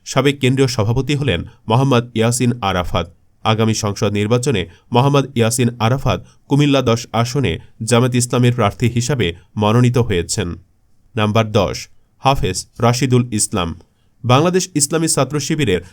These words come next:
সাবেক কেন্দ্রীয় সভাপতি হলেন হাফেজ রাশিদুল ইসলাম। আগামী সংসদ নির্বাচনে রাশিদুল ইসলামকে শেরপুর এক আসনে জামায়াত ইসলামীর প্রার্থী হিসাবে মনোনীত করা হয়েছে। নাম্বার এগারো, ডক্টর রেজাউল করিম। ডক্টর রেজাউল করিম হলেন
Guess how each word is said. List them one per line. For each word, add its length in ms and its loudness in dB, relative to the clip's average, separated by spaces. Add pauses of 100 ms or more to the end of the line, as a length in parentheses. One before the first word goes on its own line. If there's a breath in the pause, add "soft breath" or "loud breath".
সাবেক 360 0
কেন্দ্রীয় 300 2
সভাপতি 460 2
হলেন 260 2 (240 soft breath)
হাফেজ 360 2 (140)
রাশিদুল 520 0
ইসলাম। 380 -2 (420)
আগামী 280 2
সংসদ 380 -2
নির্বাচনে 480 0 (320 loud breath)
রাশিদুল 380 2
ইসলামকে 520 0
শেরপুর 400 0 (100)
এক 180 -4
আসনে 320 -2 (320 loud breath)
জামায়াত 360 0
ইসলামীর 420 -2
প্রার্থী 300 -2
হিসাবে 340 0 (320 loud breath)
মনোনীত 400 4
করা 240 0
হয়েছে। 400 -4 (720)
নাম্বার 340 0 (120)
এগারো, 360 -2 (340)
ডক্টর 420 2
রেজাউল 380 2
করিম। 340 -4 (640)
ডক্টর 340 2
রেজাউল 300 2
করিম 260 0
হলেন 260 0